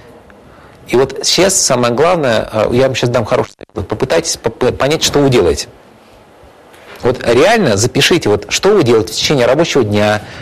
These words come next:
недели, месяца и года. Когда моя мама спрашивает: «Игорь, ты кто?» Я говорю: «Я директор по маркетингу». «А что ты делаешь?»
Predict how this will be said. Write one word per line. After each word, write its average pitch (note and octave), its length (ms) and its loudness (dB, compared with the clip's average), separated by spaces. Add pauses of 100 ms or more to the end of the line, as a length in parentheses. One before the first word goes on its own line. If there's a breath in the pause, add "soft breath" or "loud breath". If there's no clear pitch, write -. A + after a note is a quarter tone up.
(100)
недели, A2+ 540 2 (140)
месяца C3 440 0
и B2 60 4
года. G#2 320 2 (1080 loud breath)
Когда C#3+ 180 2
моя D3 140 2
мама C#3 420 2 (180)
спрашивает: - 480 0 (140)
«Игорь, B2 260 2
ты C3+ 120 -2
кто?» A#2 240 0
Я F#2 80 4
говорю: G#2+ 180 4
«Я D3+ 60 4
директор B2+ 360 0
по A2+ 100 -2
маркетингу». F#2+ 460 -2
«А - 80 -2
что - 180 0
ты D#3 120 0
делаешь?» A2 460 2